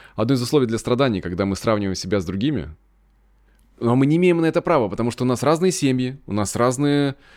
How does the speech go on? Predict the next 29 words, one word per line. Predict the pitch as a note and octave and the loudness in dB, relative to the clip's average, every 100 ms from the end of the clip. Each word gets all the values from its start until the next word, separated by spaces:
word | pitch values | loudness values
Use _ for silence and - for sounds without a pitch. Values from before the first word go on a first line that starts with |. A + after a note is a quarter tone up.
| - _ | -20 _
э, | A#2 | 0
условия | A#2+ B2 B2+ C#3+ C3+ | 2 2 2 4 4
возникновения, | B2+ B2+ C3+ A#2+ G2+ F2+ | 2 0 0 2 2 0
у | |
нас | F2+ G2 | -2 0
разная | A2 B2+ | 0 2
генетика, | C3 C#3 A2 - F#2 F2 G#2+ - | 2 2 0 -2 -8 -10 -12 -6
у | |
нас | G#2 G#2+ - | -2 -2 0
разные | A#2+ B2 C3 | 0 0 -2
потенциалы, | B2+ B2+ C3 - A2 F2 E2 | -2 -4 -4 -2 -2 -2 -6
у | G2+ | -4
нас | G#2+ A2+ | -4 0
разные | A#2+ A2+ | -2 0
возможности, | B2+ B2 C#3+ A#2+ | 0 0 -2 -4
в | |
которых | G#2 F#2 G#2 | -6 -8 -6
мы | |
находились. | G2 G2+ F#2 D#2 C#2 - _ _ _ | -4 -4 -4 -6 -10 -18 _ _ _
То | A2 | -6
есть | - | 0
мы | C#3+ D3 C3 - - - | 2 2 -2 -10 -12 -4
не | |
находимся | C3 C#3 F3+ D3+ - | -2 2 2 0 0
на | |
линии | C3+ C3+ B2 | 0 0 0
старта | - E3 A2+ | 0 0 -2
все | - A#2+ | -2 0
одинаково. | A2 A2 - C2+ E2 | 0 -2 -4 -12 -14